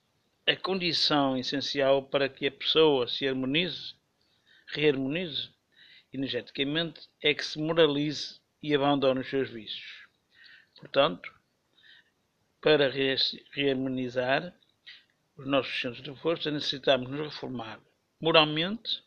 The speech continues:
agindo de maneira que está em todos os aspectos da vida. Mas, como isso não é comum às nossas ampliadas comunidades, a, a nós, falíveis espíritos sabedores,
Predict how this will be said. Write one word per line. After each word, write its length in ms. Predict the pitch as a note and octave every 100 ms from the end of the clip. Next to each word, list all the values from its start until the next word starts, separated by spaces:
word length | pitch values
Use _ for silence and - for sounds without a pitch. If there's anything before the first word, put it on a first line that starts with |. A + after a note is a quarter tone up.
| _ _ _ _ - - - -
agindo 280 | D3+ D#3 D#3+
de 40 |
maneira 300 | D3+ D3 C3+
que 120 | -
está 380 | - D3+ C#3+ E3 -
em 140 | D3+
todos 260 | C3 D#3 C3+
os 120 | B2
aspectos 500 | C#3 - B2 B2 -
da 100 | C3+
vida. 320 | A#2+ G2 - - _ _ _ _ _ _ _ _ _ _ _ _ _ _ _ _ _ - _ _ _ _ _
Mas, 560 | D3+ D3+ F3 F#3 - - _ _ - _ _
como 320 | C#3+ D#3+ G3
isso 220 | A3 E3
não 180 | E3 D#3+
é 80 | D3
comum 560 | - D3 C#3+ B2 A#2 _ _ _
às 240 | - D3 C3
nossas 380 | D3+ C#3+ C#3 C3
ampliadas 540 | B2 C3 B2+ B2 A#2
comunidades, 1120 | - C3+ B2 A#2+ A#2 A2+ G#2 - - - - _ _ _ _ - _ _ _ -
a, 360 | C3 - C#3
a 40 | C#3
nós, 520 | C#3+ D#3 F3 - - -
falíveis 440 | - C#3 C#3 C3+ B2
espíritos 420 | - D3 C3 -
sabedores, 720 | A#2+ A#2+ C3+ D#3 D#3+ - -